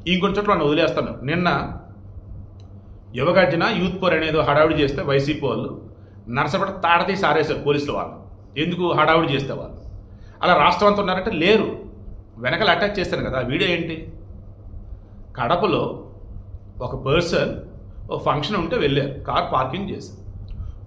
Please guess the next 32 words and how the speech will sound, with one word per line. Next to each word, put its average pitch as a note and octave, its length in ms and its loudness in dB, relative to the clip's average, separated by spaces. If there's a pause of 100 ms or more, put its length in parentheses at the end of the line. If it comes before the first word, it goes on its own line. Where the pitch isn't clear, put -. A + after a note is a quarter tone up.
వచ్చేసరికి G#3 460 4
చూస్తే E3 500 -2
కారు E3+ 260 4
మొత్తం F3+ 540 0 (260)
అద్దాలు F3+ 280 2
పప్పు F3 400 -2
పప్పు G#3+ 120 -2
అయిపోయినాయి, C3+ 340 0
అద్దాలు G#3+ 220 2
పగలగొట్టేశారు. G#3 600 0
ఏంటంటే A3 720 0 (840)
ఆడ E3 220 6
కూటమి G3+ 520 6
ప్రభుత్వం G3+ 320 0
సింబల్ D#3 320 0
ఉంది, - 200 -4 (840)
కమలం, E3 540 2 (300)
సైకిల్, E3+ 460 -2 (760)
గాజు D#3 200 6
గ్లాస్. A#2+ 320 -2 (1040)
రెండు D3+ 160 4
వేల G3+ 100 10
ఇరవై F#3+ 80 6
నాలుగు F#3 140 2
ఎన్నికలకు F3 280 0
ముందు F3 200 -2
మొత్తం D#3 300 0
అదే D3 200 4
కదా D#3 160 4
స్ప్రెడ్ C#3 300 0
అయింది C#3 160 2
లోగో. C3 580 -2